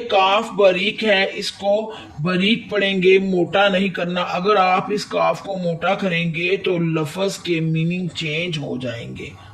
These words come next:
नाउज़ बिल्ला। और इसके ऊपर पेश है, काफ के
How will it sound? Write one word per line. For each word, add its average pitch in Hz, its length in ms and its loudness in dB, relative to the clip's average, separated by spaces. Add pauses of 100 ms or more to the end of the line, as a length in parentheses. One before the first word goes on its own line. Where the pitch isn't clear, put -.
(160)
नाउज़ 143 380 -6
बिल्ला। 123 320 -4 (680)
और 208 160 2
इसके 240 460 2 (140)
ऊपर 226 260 2 (180)
पेश 196 440 4
है, 190 220 2
काफ 180 440 -2
के 208 100 -4